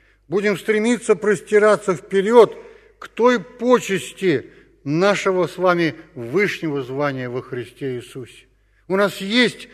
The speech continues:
такое право, у нас есть такое дерзновение благодаря Духу Святому, который в нас. Поэтому благослови нас Господь не унывать, но, забывая заднее,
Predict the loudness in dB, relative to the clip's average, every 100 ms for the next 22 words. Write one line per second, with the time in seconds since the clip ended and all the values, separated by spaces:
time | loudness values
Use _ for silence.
0 | -20 _ 0 4 8 10 8 6 4 6
1 | 8 6 6 2 0 2 2 2 0 2
2 | 2 4 6 8 6 0 -16 -2 2 2
3 | 4 4 4 2 4 4 6 8 10 10
4 | 8 2 0 0 -4 -2 2 6 6 4
5 | -2 -10 -20 _ -2 -2 -2 -2 -2 -6
6 | -8 -14 -20 _ _ _ _ _ _ _
7 | _ -6 -4 -2 -2 -4 -10 _ _ -10
8 | -8 -6 -2 0 0 -2 0 -2 -4 -8
9 | -6 -6 -8 _ _ -14 -4 0 2 4
10 | 6 6 4 -2 -20 -20 _ _ -10 -2
11 | 2 2 2 0 0 2 4 2 2 2
12 | 0 -2 -4 -4